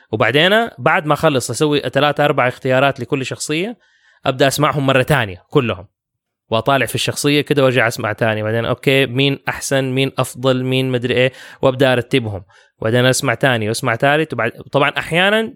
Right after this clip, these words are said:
تسمعهم كلهم وخلاص واضح انه هذا افضل واحد او واحده بيأدوا الدور حق الشيء ده، فخلاص. بس احيانا تانية تيجي تشوف انه زي، "مم، you know what، هذا ممكن يسويها وهذا ممكن يسويها،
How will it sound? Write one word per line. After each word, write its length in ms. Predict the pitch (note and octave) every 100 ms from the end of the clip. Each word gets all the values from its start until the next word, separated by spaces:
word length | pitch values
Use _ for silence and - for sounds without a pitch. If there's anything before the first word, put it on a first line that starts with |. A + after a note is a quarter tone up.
| -
تسمعهم 420 | F3 F3+ F#3 E3+
كلهم 920 | - F#3 G3 G3+ G3+ G3+ F#3+ F#3+ F#3
وخلاص 340 | C3+ D#3 C#3 C3
واضح 460 | C#3 C3+ A#2 -
انه 240 | A2 G#2+ A#2
هذا 280 | C3 B2+
افضل 360 | B2 - C3 A#2+
واحد 360 | A#2+ A#2+ - C3 _ _ - _
او 80 | A2
واحده 400 | A#2 A2 A#2+ C3
بيأدوا 400 | B2 A2+ A#2 A#2
الدور 240 | G#2 A#2+
حق 140 | A#2 G#2
الشيء 280 | G#2+ A2+ A#2+
ده، 160 | C3
فخلاص. 500 | C#3+ A#2+ A2+ F#2 - - _ _ _ _
بس 320 | A#2 - -
احيانا 440 | A#2+ - D3 D#3+ D#3
تانية 640 | C#3 D#3+ E3 F3 E3+ - _ _ _ _
تيجي 220 | - C3+ C3+
تشوف 300 | - C#3 C3+
انه 120 | B2+
زي، 180 | B2 B2 _ -
"مم، 680 | C4+ E4+ E4+ E4+ E4 D#4+ C#4+
you 140 | D#3+
know 200 | G#3 A3
what، 200 | - -
هذا 180 | F#3+ F#3+
ممكن 260 | F#3 F3
يسويها 440 | E3 - D#3+ E3+ F3
وهذا 320 | B2 C3+ D#3
ممكن 240 | D#3 C#3+
يسويها، 480 | C#3 - C#3 C#3+ D3+